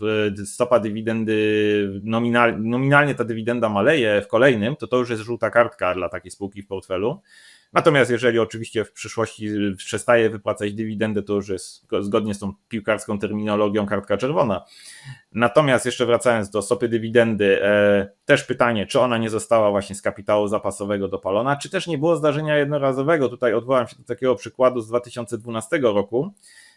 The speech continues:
Mieliśmy na polskiej giełdzie spółkę Emperia i ta spółka wypłaciła pięćdziesiąt, e, s-, dywidendę o stopie pięćdziesięciu dwóch procent wtedy. To wynikało z tego, że oni sprzedali, e, część swojego biznesu, e, sieć Tradis.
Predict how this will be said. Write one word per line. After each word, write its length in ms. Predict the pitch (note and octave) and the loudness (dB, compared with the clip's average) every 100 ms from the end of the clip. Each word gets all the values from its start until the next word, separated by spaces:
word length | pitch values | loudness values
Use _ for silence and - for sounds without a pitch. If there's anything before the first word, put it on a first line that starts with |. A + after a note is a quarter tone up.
| - | -4
Mieliśmy 260 | C3+ C3+ | -2 0
na 100 | C#3 | 0
polskiej 340 | C3+ C3 C3+ B2 | 0 -2 -2 0
giełdzie 460 | B2 B2+ B2 A#2 | 2 2 2 2
spółkę 400 | A2 - C3 - | 0 -2 0 2
Emperia 580 | A#2+ A#2+ G#2 F#2+ G2+ F#3+ - _ _ _ _ _ _ _ - | 0 0 -2 2 0 0 -6 _ _ _ _ _ _ _ -12
i 100 | G2+ | 0
ta 220 | C3+ D3+ | 4 4
spółka 380 | C3 C#3 C#3+ D3+ | 2 -2 2 2
wypłaciła 500 | B2+ A#2+ G#2 D3 C#3+ | 2 -2 -2 0 -2
pięćdziesiąt, 460 | B2 A#2 A#2+ - A#2+ | -2 -6 -6 -6 0
e, 120 | A#2 | 0
s-, 200 | A2 G#2+ G#2+ | 0 -2 -2
dywidendę 460 | G#2 A#2+ C3 F3+ D#3+ | -2 -2 0 2 2
o 60 | |
stopie 280 | A#2+ C#3 C3+ | 2 -2 -6
pięćdziesięciu 560 | - B2 A#2 C3+ C3+ B2 | -6 -8 -6 -6 -6 -6
dwóch 220 | A#2 A#2+ | -6 -6
procent 400 | G#2+ G2 D#2 D2+ | -2 -2 -4 -16
wtedy. 320 | E2 D2+ - _ - - - - | -12 -12 -14 _ -20 -20 -6 2
To 140 | F3+ | 4
wynikało 500 | F3+ D#3+ C#3+ D3 C#3 | 4 0 2 4 4
z 60 | C#3 | 2
tego, 220 | C#3+ C#3 | 0 2
że 120 | B2+ | 0
oni 140 | B2+ | -2
sprzedali, 800 | A#2+ - A#2+ A#2+ B2 A#2+ B2 B2 G#2 | -8 -2 2 6 6 6 0 0 2
e, 320 | G#2 G2+ G2+ | 2 2 2
część 240 | D#3+ D#3 | 0 -2
swojego 300 | - C#3 C3 | 0 0 2
biznesu, 720 | A#2 A2 G#2 F#2 - C#3 G#3 F3+ | -2 -4 -6 -4 -2 0 0 0
e, 320 | A2 G#2+ G#2 | 0 2 0
sieć 320 | - A2+ - | -2 -4 -4
Tradis. 600 | - F#2 B2+ D4+ - | -4 -2 -4 -6 -10